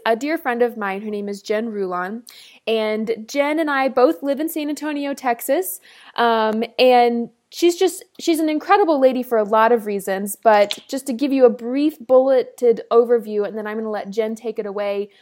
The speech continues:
um, tell you a little bit more about herself, but she's a nine times Ironman athlete. The lady is just incredible. I'm constantly in awe of watching her,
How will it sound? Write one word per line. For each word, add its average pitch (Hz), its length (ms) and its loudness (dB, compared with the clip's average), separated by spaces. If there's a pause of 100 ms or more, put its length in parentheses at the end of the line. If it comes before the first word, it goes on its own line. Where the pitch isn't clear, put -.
(280)
um, 196 440 -4
tell 214 200 -4
you 208 100 -2
a 202 40 -6
little 208 140 -4
bit 196 160 -8
more 202 160 -6
about 190 260 -2
herself, 233 500 0
but 214 100 -4
she's 240 260 -4
a 220 100 2
nine 240 340 -4
times 233 640 -6 (360)
Ironman 220 600 -4 (140)
athlete. 185 540 -10
The 214 120 -8
lady 233 600 0
is 196 240 -6
just 196 540 -6 (140)
incredible. 202 880 -4
I'm 190 160 -4
constantly 240 640 -8
in 208 100 -10
awe 202 240 -4
of 190 140 -10
watching 196 440 -8
her, 190 380 -8